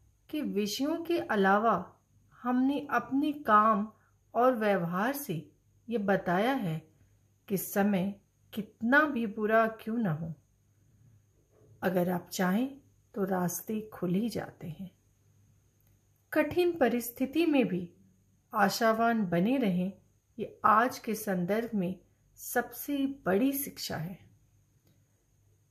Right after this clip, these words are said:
एक महीने के दौरान ही बच्चों से जो बॉन्डिंग बनी है कि संडे के दिन भी क्लासेस के समय वो हमारा इंतज़ार करते दिखलाई पड़ते हैं। और ये मुहिम किसी एक शहर, गांव की नहीं,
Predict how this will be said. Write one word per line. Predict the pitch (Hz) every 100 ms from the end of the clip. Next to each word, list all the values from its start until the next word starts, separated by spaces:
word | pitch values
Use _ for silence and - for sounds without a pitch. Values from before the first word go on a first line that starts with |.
| -
एक | 302 311
महीने | 320 330 339
के | 349 359
दौरान | 262 233 226 247 302
ही | 277
बच्चों | 208 208 269 277
से | 285
जो | 285 277
बॉन्डिंग | 185 180 180 240 254
बनी | 202 220 302
है | 262 180 - _ _ _ _ _ _ _ -
कि | -
संडे | 359 - 240 247 320
के | 339
दिन | 269 277 285
भी | 311
क्लासेस | 277 233 226 294 294
के | 277
समय | 277 262 277
वो | 262 269
हमारा | 254 233 226 247
इंतज़ार | 247 208 202 196 196 240 294
करते | 262 220 208
दिखलाई | 180 170 175 170
पड़ते | 165 143 131 -
हैं। | 165 196 - _ _ _ _ _ _ _ _ -
और | 339
ये | 285 294
मुहिम | 311 302 311 320 320
किसी | 302 294 302 269
एक | 285 -
शहर, | - 226 254 269
गांव | 262 214 240
की | 254 277
नहीं, | 277 247 180